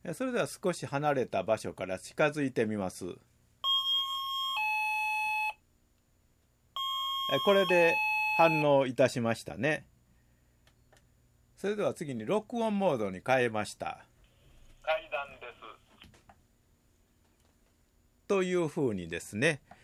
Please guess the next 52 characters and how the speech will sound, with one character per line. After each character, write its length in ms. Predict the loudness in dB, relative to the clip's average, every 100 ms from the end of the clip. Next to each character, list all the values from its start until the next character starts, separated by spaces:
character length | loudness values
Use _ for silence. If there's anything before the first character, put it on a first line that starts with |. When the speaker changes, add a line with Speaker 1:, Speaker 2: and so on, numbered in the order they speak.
| -16 -2
Speaker 1:
え 560 | 4 4 4 2 0 0
ー、 40 |
音 260 | 2 4 2
声 320 | 4 6 6
で 140 | 6 6
も 140 | 4
お 60 | 2
知 140 | 4
ら 100 | 2
せ 220 | 4 2
す 140 | 2 -2
る 120 | -4
こ 120 | -2
と 100 | -2
が 140 | -2
で 160 | -4 -8
き 100 | -10
ま 160 | -14 -14
す。 160 | -16 _ _ _ _ _ _ -20 -20 _ -20 -20 -20 _ _ 6
で 160 | 6
す 100 | 8
か 140 | 6 10
ら、 280 | 10 8 2
本 340 | 6 8 8
機 220 | 6 6
を 140 | 8 6
使 260 | 8 10
い 140 | 10 10
ま 120 | 8
し 120 | 6
て、 320 | 8 8 8 0 -18 _ _ -8
来 420 | 10 12 12 8
客 440 | 8 8 8 10
用 240 | 12 12 10
の 180 | 6
チ 140 | 6 8
ャ 120 | 10
イ 120 | 8
ム、 240 | 4 0 -6 _ _ _
そ 60 | 2
れ 60 |
か 80 | 6
ら 200 | 8 10
案 240 | 8 8 8
内 280 | 10 10
用 220 | 10 10 10
の 300 | 8 8 4 _ _ _ _ _ _ _ _ _ _ _
音 240 | 8 10
声 300 | 10 12 12
ガ 180 | 12 8
イ 100 | 6
ド 120 | 0